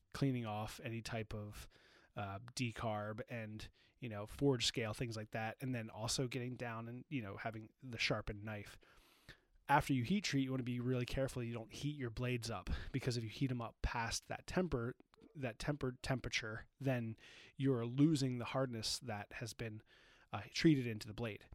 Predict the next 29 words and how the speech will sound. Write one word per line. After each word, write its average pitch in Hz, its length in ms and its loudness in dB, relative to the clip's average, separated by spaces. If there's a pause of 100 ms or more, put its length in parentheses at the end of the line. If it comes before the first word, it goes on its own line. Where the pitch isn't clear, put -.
(600)
Um, 117 260 0
so - 160 4
having 147 300 4
a 117 40 2
misting 120 460 2
system 107 400 -4
that 104 140 -8
mists 120 480 0
water 117 600 0
on 143 300 4
your 117 140 -2
belt 120 440 0
as 127 320 0
you're 110 140 -6
grinding, 113 680 2 (520)
it, 127 160 -8 (200)
it - 180 -8
keeps - 340 0
your 123 120 -2
blade 113 340 -4
cool. - 260 2 (440)
And 123 340 -2
your 127 240 0
other 123 220 -2
option 143 360 0
is 117 240 0
to 110 360 0 (320)
grind, 117 480 4
stop, 104 480 -2